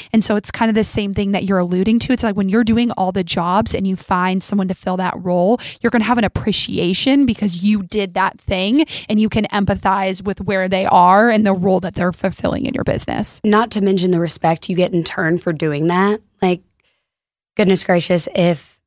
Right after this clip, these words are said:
Speaker 2: I don't make it to the shop to take out the trash before twelve, they've already done it. And when I'm like, "Oh my God, you did not have to do that," they're like, "Why do you always come do that? Like, we're happy to do it." But at the same time, it's like just trying to lead by example.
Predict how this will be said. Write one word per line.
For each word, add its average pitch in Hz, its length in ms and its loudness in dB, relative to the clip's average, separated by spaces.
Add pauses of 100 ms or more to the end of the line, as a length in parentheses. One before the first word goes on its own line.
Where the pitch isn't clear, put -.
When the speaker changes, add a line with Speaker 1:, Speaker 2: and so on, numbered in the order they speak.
Speaker 2:
I 170 140 4
don't 185 160 0
make 160 220 0
it - 100 -4
to - 80 -12
the 190 80 -2
shop - 360 -4
to 185 100 -6
take 180 180 -2
out 170 140 2
the 180 60 -2
trash 165 440 0
before 165 380 -2
twelve, 165 640 0
they've 170 180 2
already 185 220 2
done 175 160 -2
it. - 420 -16
And 202 140 4
when 208 80 4
I'm 220 80 2
like, 226 160 0
"Oh - 40 0
my 294 80 2
God, 294 200 -2
you 269 80 0
did 254 100 0
not 254 160 2
have 254 120 -2
to - 100 -10
do 240 100 2
that," 233 160 0
they're 214 140 0
like, 214 180 0
"Why 170 300 2
do 220 80 2
you 226 80 -2
always 190 240 2
come 180 200 0
do 170 220 0
that? 180 320 -4
Like, 175 160 -12
we're 175 80 0
happy 170 300 -4
to 160 80 0
do 165 240 -2
it." 247 200 -12 (500)
But 180 360 2
at 160 80 0
the - 80 -2
same 175 240 2
time, 165 240 2
it's - 160 -4
like 151 300 2 (1400)
just - 240 0
trying 165 300 2
to 160 280 2
lead 156 260 2
by 165 140 2
example. 160 640 -2